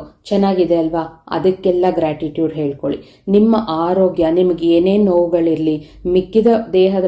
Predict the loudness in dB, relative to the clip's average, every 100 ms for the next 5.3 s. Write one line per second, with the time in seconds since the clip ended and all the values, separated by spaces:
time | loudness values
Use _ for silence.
0 | -2 0 2 2 0 -2 -2 -4 -2 -2
1 | -2 -4 -4 -6 -4 -4 -2 -2 -4 -6
2 | -10 -20 -10 -2 2 2 2 0 -2 -4
3 | -6 -4 -4 -4 -6 -4 -4 -6 -4 -4
4 | -4 -2 -2 -4 -16 _ 0 2 4 2
5 | 0 -2 0